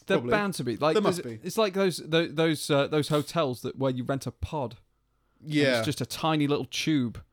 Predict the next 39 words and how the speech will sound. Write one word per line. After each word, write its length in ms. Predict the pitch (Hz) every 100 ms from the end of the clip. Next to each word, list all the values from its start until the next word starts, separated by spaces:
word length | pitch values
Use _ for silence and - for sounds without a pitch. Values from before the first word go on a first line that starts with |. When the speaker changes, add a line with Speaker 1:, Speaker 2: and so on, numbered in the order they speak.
| _ -
Speaker 2:
Yeah. 240 | 131 113 - _
Speaker 1:
And, 120 | 123 131
like, 220 | 131 -
some 180 | 208 220
people 380 | 240 190 156 - _ -
dig 220 | 240 -
that 180 | 107 -
shit, 240 | - 107
man. 220 | 104 95 101 _ _ _ 123
Like, 240 | 117 - - _ _ _ _ _ 135 -
fi-, 200 | - 165 135 -
I 80 | 156
guess 300 | 170 180 -
maybe 240 | 165 151
it's 180 | 147 -
like 220 | 143 135 - _ _
being, 360 | 135 131 123 117 _ _ _ _
maybe 200 | 156 185 -
I, 160 | 214 -
it 140 | 196 - 190
always 240 | 233 233
felt 320 | - 226 214 - -
a 60 | 151
bit 240 | - 185
maternal 480 | 151 - 196 175 131
to 160 | - 117
me, 140 | 110 - _ - -
like 280 | 135 - -
being 140 | 180
in 60 | 180
Speaker 2:
Well, 60 | 151
Speaker 1:
the 60 |
womb 360 | 131 156 131 117
or 80 | 117
something. 380 | 127 113 120 113
Speaker 2:
You've 240 | 180 180 160
said 380 | - 175 165 147 _ _
previously 800 | 160 156 139 - 120 113 120 - _ _ -
that, 260 | 135 123